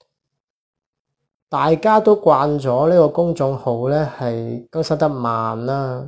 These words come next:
但係作為一個車迷呢，我係慣咗自己做研究嘅，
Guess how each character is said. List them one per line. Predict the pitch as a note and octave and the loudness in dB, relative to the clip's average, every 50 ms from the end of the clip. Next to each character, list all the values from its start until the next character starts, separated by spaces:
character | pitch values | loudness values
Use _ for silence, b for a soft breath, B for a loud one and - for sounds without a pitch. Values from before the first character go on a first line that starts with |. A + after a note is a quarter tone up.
| D3+ _ | -16 _
但 | _ - C3 C3 C3+ | _ -4 -2 -2 -2
係 | C3+ | 0
作 | - D#3 | 0 0
為 | C3+ C3 C#3 | 2 2 0
一 | F3 | 0
個 | - D#3+ | 0 -4
車 | D3 - - E3+ | -4 0 0 0
迷 | E3+ C#3+ A#2+ A2+ | 2 2 0 0
呢， | A#2 C3+ D#3 D#3+ - _ _ _ _ _ _ _ _ _ _ _ _ _ _ _ _ _ | -2 -4 -4 -6 -12 _ _ _ _ _ _ _ _ _ _ _ _ _ _ _ _ _
我 | - C#3 C#3+ | -4 -4 -4
係 | - C#3+ B2+ B2 B2 - | -2 -2 -4 -4 -6 -4
慣 | - C#3+ C3+ C#3 | -4 -4 -4 -2
咗 | D3 D3 E3 - - | -2 -4 -4 -4 -10
自 | _ - B2 A#2+ | _ -10 -4 -2
己 | D3 E3+ | -2 -4
做 | E3+ - B2+ A#2+ | -2 -2 -2 -2
研 | A#2+ A#2 A2+ A2 A2 A2 | -2 -4 -6 -6 -6 -8
究 | A2 - - B2+ B2 B2 B2 B2 A#2+ A#2+ | -10 -10 -8 -6 -6 -4 -4 -6 -6 -6
嘅， | C3 B2 A#2+ | -6 -6 -8